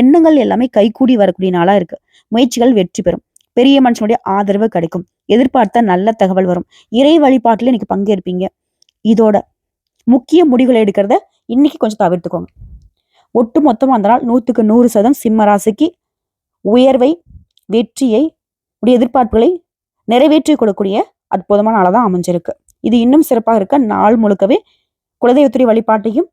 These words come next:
முருகப்பெருமானுடைய வழிபாட்டையும், சிவபெருமானுடைய வழிபாட்டையும் மேற்கொள்ள இன்னும் உற்சாகமான உயர்வை தரக்கூடிய நாளா அமையப்பெறும். வாழ்த்துக்கள்ங்க. இந்த வீடியோ பத்தி பிடிச்சிருந்தா வீடியோக்கு லைக் பண்ணுங்க, நம்ம சேனல் சப்ஸ்கிரைப் பண்ணுங்க, மேலும் பிடிக்கினாக்க friends and ஃபேமிலிக்கு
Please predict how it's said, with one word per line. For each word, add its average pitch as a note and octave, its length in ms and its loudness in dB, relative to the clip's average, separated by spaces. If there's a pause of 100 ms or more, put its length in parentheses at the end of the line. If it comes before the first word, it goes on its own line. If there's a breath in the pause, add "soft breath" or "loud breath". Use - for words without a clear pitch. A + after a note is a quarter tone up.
முருகப்பெருமானுடைய B3 520 0
வழிபாட்டையும், G#3 580 -2
சிவபெருமானுடைய C#4+ 480 2
வழிபாட்டையும் A3 580 -2 (420)
மேற்கொள்ள A3+ 600 0 (720)
இன்னும் D#4 320 0
உற்சாகமான A#3 720 -2 (200)
உயர்வை C#4 260 4
தரக்கூடிய G3+ 360 -2
நாளா F#3 180 0 (180)
அமையப்பெறும். F#3+ 440 -6 (480)
வாழ்த்துக்கள்ங்க. F#3 500 -2 (120)
இந்த A3+ 180 0
வீடியோ C4 200 2
பத்தி A#3+ 160 0
பிடிச்சிருந்தா A3 320 -4
வீடியோக்கு F#3+ 300 -2
லைக் F3+ 180 -2
பண்ணுங்க, A3 240 0 (140)
நம்ம F#3+ 260 0
சேனல் G3 180 -2
சப்ஸ்கிரைப் G3 300 -6
பண்ணுங்க, F#3+ 200 0 (100)
மேலும் A3 320 2
பிடிக்கினாக்க G3 500 -4
friends G3+ 240 -6
and A3 100 -8
ஃபேமிலிக்கு F3 320 -4